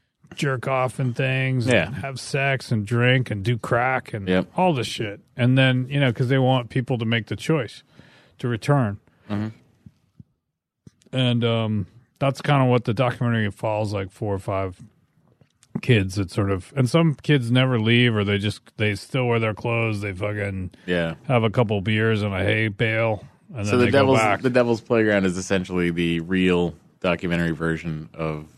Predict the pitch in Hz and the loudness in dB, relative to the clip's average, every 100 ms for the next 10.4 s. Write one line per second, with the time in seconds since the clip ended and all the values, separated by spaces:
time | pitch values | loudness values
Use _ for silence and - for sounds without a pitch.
0 | - 82 78 78 78 78 _ _ _ _ | -10 -6 -4 -6 -8 -14 _ _ _ _
1 | _ _ _ _ _ _ _ _ 95 98 | _ _ _ _ _ _ _ _ -6 -2
2 | 101 92 85 82 95 92 110 82 85 95 | -2 -2 -6 -6 0 0 0 0 2 2
3 | 110 - - 98 107 113 113 110 - 117 | 0 -4 -8 -4 -2 -2 -2 -4 0 0
4 | 117 - _ _ _ _ _ - 117 104 | 0 -6 _ _ _ _ _ 2 2 2
5 | 107 107 104 104 92 101 104 101 - 104 | -2 -4 0 0 2 2 4 4 2 2
6 | 95 90 95 90 95 95 98 110 101 104 | 2 2 2 4 4 2 0 0 0 0
7 | 104 127 110 107 107 82 95 98 92 90 | 2 4 4 4 2 2 0 2 4 4
8 | 85 82 78 - 82 76 76 78 76 82 | 2 0 -4 -8 -10 -8 -8 -10 -10 -8
9 | 78 82 82 80 80 80 - 82 76 - | -2 2 4 4 0 -2 -4 -6 -6 -6
10 | 82 76 73 76 | -6 -6 -8 -12